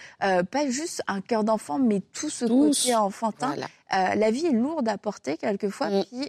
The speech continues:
Speaker 1: euh, on facilite pas la vie des autres. Alors,
Speaker 2: En
Speaker 1: du coup, euh,
Speaker 2: restant,
Speaker 1: c'est
Speaker 2: voilà,
Speaker 1: ça, dans
Speaker 2: en
Speaker 1: ce
Speaker 2: restant
Speaker 1: stade, parce
Speaker 2: dans
Speaker 1: que
Speaker 2: ce rôle
Speaker 1: nous-mêmes,
Speaker 2: d'enfant, voilà.
Speaker 1: ouais, c'est ça, parce que la femme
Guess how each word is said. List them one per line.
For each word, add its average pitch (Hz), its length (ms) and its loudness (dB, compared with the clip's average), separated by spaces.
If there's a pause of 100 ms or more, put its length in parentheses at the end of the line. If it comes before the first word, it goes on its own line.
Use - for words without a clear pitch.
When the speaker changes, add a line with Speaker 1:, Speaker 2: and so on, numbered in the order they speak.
(120)
Speaker 1:
euh, 190 260 2
on 220 80 -2
facilite 226 500 -4
pas 240 120 -8
la 254 140 -6
vie 254 380 -2
des 202 320 0
autres. 247 340 -2 (320)
Alors, 202 160 2
Speaker 2:
En 208 60 0
Speaker 1:
du 233 100 -2
coup, - 60 -10
euh, - 160 -4
Speaker 2:
restant, 185 680 0 (200)
Speaker 1:
c'est 220 240 -2
Speaker 2:
voilà, 170 220 0
Speaker 1:
ça, 240 40 0
dans 214 120 -2
Speaker 2:
en 175 40 2
Speaker 1:
ce 170 140 -2
Speaker 2:
restant 170 200 0
Speaker 1:
stade, 196 120 -4
parce 185 120 0
Speaker 2:
dans 180 60 -2
Speaker 1:
que 180 80 -4
Speaker 2:
ce 202 100 -2
rôle 175 280 2
Speaker 1:
nous-mêmes, 175 100 2
Speaker 2:
d'enfant, 165 560 -2
voilà. 156 300 -2
Speaker 1:
ouais, 277 100 0
c'est 226 140 2
ça, 285 120 2
parce 220 200 -2
que 226 80 0
la 208 240 2
femme 247 440 0